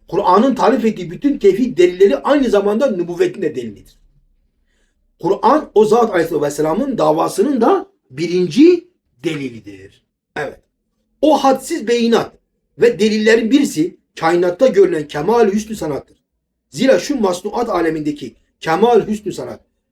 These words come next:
Risale-i Ahmediye kat'i, kesin bir dalaletle dalalet eder. Ş-, zira şu müzeyyen masnuatın hüsnü cemali, bakanlara bin müşahede, hüsnü sanatı, zineti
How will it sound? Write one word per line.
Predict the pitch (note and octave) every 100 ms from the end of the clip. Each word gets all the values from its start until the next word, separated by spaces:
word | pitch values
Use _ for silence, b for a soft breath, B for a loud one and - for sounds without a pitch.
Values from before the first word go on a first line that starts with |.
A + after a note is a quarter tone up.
| C#3
Risale-i | D3+ F#3+ A#3 -
Ahmediye | - G3 F3 E3 C3 - _ _
kat'i, | A3 G#3+ - B3 E3+ - _
kesin | - F3 C#4+ B3 G#3+
bir | A3+ E3+
dalaletle | E3+ F3 A3+ D3+ A#3 -
dalalet | D#3 C#3+ -
eder. | - - _ _ _ _ _ _ _
Ş-, | - - - _
zira | _ D3+ C#4+ D4 G4 -
şu | - B3
müzeyyen | G3 F3 F3 A#3 A3+
masnuatın | E3+ - C3 A2+ D3+ F3+ _ _ _
hüsnü | B3+ B3+ B3
cemali, | E3+ D3+ C#3+ C3 A#2+ - _ _
bakanlara | F3 F3 F3 E3 E3+ F#3 - _ -
bin | C4+ A3+
müşahede, | - C#3 B2+ A2+ _ _ -
hüsnü | B3+ B3+
sanatı, | A3+ E3 C#3+ C3 C#4 - _ _
zineti | B2 E3+ E3+ D#3 B3 D4+